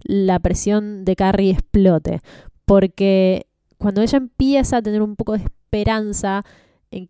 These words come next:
que no todo está tan perdido, en que tal vez hay alguien que todavía pueda tratarla bien, como es Tommy Ross, y, bueno, indirectamente Sue Snell también, sucede lo que es su peor temor, y es que todo esto era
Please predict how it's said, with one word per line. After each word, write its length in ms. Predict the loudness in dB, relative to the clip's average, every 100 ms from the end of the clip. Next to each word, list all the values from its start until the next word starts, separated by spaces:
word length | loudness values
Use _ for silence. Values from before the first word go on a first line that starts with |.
| -8
que 320 | -6 -6 -10 _
no 400 | -18 -12 -6 -2
todo 180 | 0 2
está 200 | 0 -2
tan 180 | -2 0
perdido, 460 | 0 2 4 2
en 60 | 2
que 100 | -4
tal 120 | -4
vez 140 | -6 -4
hay 200 | -2 0
alguien 360 | 0 0 -2
que 80 | -2
todavía 300 | 0 2 2
pueda 200 | 2 0
tratarla 420 | -2 -4 -4 -2
bien, 460 | 0 0 0 -4 -10 -18 -12
como 200 | -8 -6
es 100 | -4
Tommy 340 | -2 0 0
Ross, 420 | 0 0 0 -2 -10 _ _ _ -6
y, 460 | -4 -2 -2 -6 -6
bueno, 180 | -6 -6
indirectamente 680 | -4 -4 -4 -4 -4 -4 -2
Sue 180 | -2
Snell 420 | -4 -4 -4 -4 -4
también, 580 | -4 -2 0 0 -4 -8 _ _ _ _ _ _ _ _ _ _
sucede 760 | -6 -4 0 2 4 4 2 -2 _ _
lo 120 | 0
que 80 | 2
es 60 | 0
su 100 | 0
peor 440 | 0 4 4 2
temor, 480 | 0 2 4 2 0 -4 _ -16
y 160 | -4 -2
es 160 | -2 -2
que 320 | -2 -2 -6 _ _ _ _ _ _ _ _ _ 2
todo 180 | 6 6
esto 400 | 4 2 2 2 2
era 380 | 2 2 0